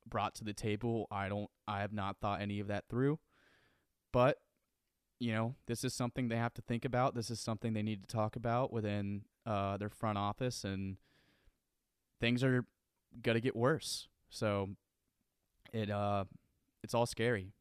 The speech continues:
all very scary, and my heart breaks for, um, Demaryius Thomas and his family. My last small news bit is, uh, actually just happened.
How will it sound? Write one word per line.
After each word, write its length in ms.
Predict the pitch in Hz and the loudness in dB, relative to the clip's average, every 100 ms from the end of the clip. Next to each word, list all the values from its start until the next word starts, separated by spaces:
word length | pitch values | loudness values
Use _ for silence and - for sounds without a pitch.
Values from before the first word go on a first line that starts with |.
| - | -6
all 140 | 107 104 | -4 -2
very 300 | 107 110 107 | 0 0 0
scary, 440 | - 107 104 95 | -4 -4 -2 -4
and 300 | 98 95 95 - | -6 -6 -8 -10
my 80 | 104 | -6
heart 220 | 101 101 | -4 -4
breaks 280 | - 104 104 | -2 -4 -4
for, 400 | - 104 101 95 _ _ _ _ - | -6 -4 -2 -4 _ _ _ _ -6
um, 400 | 98 95 92 95 - - - | -4 -4 -8 -10 -18 -20 -12
Demaryius 380 | 107 101 101 98 | -6 -4 -4 -6
Thomas 340 | 110 98 98 101 | -6 -6 -6 -6
and 80 | |
his 140 | 98 - | -8 -8
family. 400 | 95 95 95 90 _ _ _ _ _ _ _ _ _ _ _ _ _ _ _ _ _ _ _ _ _ - _ _ _ _ _ _ _ _ _ _ _ _ _ _ _ _ _ _ _ _ _ _ | -10 -8 -8 -12 _ _ _ _ _ _ _ _ _ _ _ _ _ _ _ _ _ _ _ _ _ -20 _ _ _ _ _ _ _ _ _ _ _ _ _ _ _ _ _ _ _ _ _ _
My 180 | 123 113 | 0 2
last 640 | 110 107 117 117 - - - | 2 4 4 4 0 -12 -8
small 360 | - 117 104 | -2 0 2
news 220 | 107 113 | 0 -2
bit 300 | - 107 107 - | 0 0 0 -2
is, 520 | 110 101 95 - - _ _ _ _ _ | 0 0 -2 -6 -8 _ _ _ _ _
uh, 340 | 104 110 104 101 | -2 2 2 4
actually 360 | 123 151 - 123 | 4 4 2 -2
just 200 | 117 - | -2 -2
happened. 460 | 117 120 - - | -2 -2 -6 -20